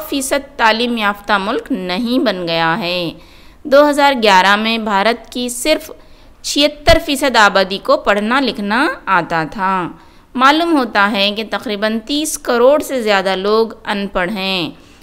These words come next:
عورتوں کی تعلیم کا معیار اور بھی کم ہے، یعنی صرف پینسٹھ فیصد عورتیں پڑھی لکھی ہیں۔ تعلیم اور تربیت کی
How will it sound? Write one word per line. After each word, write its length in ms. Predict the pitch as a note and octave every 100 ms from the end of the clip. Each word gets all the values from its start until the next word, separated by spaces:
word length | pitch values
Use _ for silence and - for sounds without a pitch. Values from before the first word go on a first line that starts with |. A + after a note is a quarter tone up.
| - -
عورتوں 420 | C#4 G#3 A#3 A3+
کی 120 | A#3
تعلیم 380 | A3+ G#3 G#3 A3
کا 140 | A3+
معیار 360 | A3 G#3 G#3+ A#3 -
اور 340 | G#3 G#3 C4
بھی 200 | C#4 D4+
کم 380 | C#4+ G#3 F3+ A3+
ہے، 340 | F#3+ G3 F3+ -
یعنی 300 | G3 A3 C4
صرف 440 | D4 A#4 - -
پینسٹھ 420 | G#3 A#3 D4+ D4
فیصد 300 | - G#3+ G#3
عورتیں 420 | F#3+ F3 - A3+ E4+ C5 - - -
پڑھی 240 | - G#3+
لکھی 500 | F3 F3+ - D#3+ G#3+
ہیں۔ 380 | F#3+ F#3+ F#3 D#3+ - - - _ - - - _ - _ - - - - - _ _ _ _ - - _ - _ - _ - - - - - - - - -
تعلیم 460 | A#3+ A3+ C4 D#4
اور 80 | D#4
تربیت 680 | D#4 A3+ G3 F#3 G3 - -
کی 180 | C4